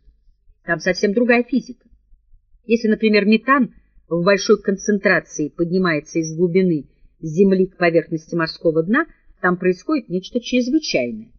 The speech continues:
Глаз соединяется с холодной глубинной водой, превращаясь в лед.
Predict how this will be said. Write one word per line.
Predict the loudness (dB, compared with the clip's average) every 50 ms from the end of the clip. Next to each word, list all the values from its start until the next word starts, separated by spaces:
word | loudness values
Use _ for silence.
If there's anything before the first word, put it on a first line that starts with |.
| _ _ _ -20 _ -20 _ _ _
Глаз | -4 0 2 2 2 2 0 -2
соединяется | -2 -2 0 2 2 2 2 0 -2 -4 -8 -8
с | -8 -4
холодной | 0 0 2 4 2 4 4 2 0 0 -4 _ _ _ _ _ _ _ _
глубинной | -8 0 2 4 4 4 4 6 4 6 6 6 6 6 4
водой, | 4 2 0 0 0 -2 -2 -2
превращаясь | -2 -4 -2 0 0 0 0 0 0 0 0 0 -2 -6
в | -8 -6
лед. | -4 -6 -6 -8